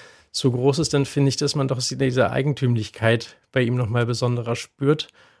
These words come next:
Und, ähm, das drückt sich zwar auch durch die Palette aus, aber das drückt sich auch durch kleine kompositorische Details aus, wie Sachen komponiert sind. Die Bilder sind ja ausgedachte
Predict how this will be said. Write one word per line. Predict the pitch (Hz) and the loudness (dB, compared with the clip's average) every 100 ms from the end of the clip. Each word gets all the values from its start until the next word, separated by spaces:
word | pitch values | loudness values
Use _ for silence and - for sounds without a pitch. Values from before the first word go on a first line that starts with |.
| _ | _
Und, | - 127 123 120 117 | 0 4 6 4 4
ähm, | 143 123 120 113 | 4 4 4 0
das | - 110 | -4 -6
drückt | - 147 | -2 -2
sich | - - | -2 0
zwar | 117 | 2
auch | 113 | 2
durch | 117 127 | 2 2
die | 135 | 0
Palette | - 123 135 151 | 0 0 0 0
aus, | 113 127 | 0 0
aber | 131 | -2
das | 123 110 | -4 -6
drückt | - 143 | -12 -16
sich | - | -6
auch | 123 123 | -4 -2
durch | - 123 - - - - _ _ | 2 2 0 -10 -20 -20 _ _
kleine | - 127 139 135 127 120 98 - _ _ | 0 2 4 4 2 -2 -10 -16 _ _
kompositorische | - 123 117 127 127 - 135 139 139 131 127 | 0 0 2 0 -2 0 2 4 2 -2 -4
Details | 127 120 - - 131 135 131 - - _ _ _ _ | -6 -8 -10 -6 -2 0 -2 -8 -16 _ _ _ _
aus, | - 131 131 - | 2 4 4 0
wie | 139 143 139 107 | -2 0 -2 -4
Sachen | 151 127 131 135 135 131 127 131 - | -4 0 2 4 2 4 0 -6 -4
komponiert | - 120 131 131 | 0 2 2 2
sind. | - 139 127 | 0 -4 -2
Die | 139 | -2
Bilder | 127 139 | 2 2
sind | 123 127 | 2 0
ja | 135 123 113 - _ _ | 0 0 -2 -6 _ _
ausgedachte | - 135 147 - 151 151 - 165 165 | -4 0 0 0 -6 -6 -2 -2 -2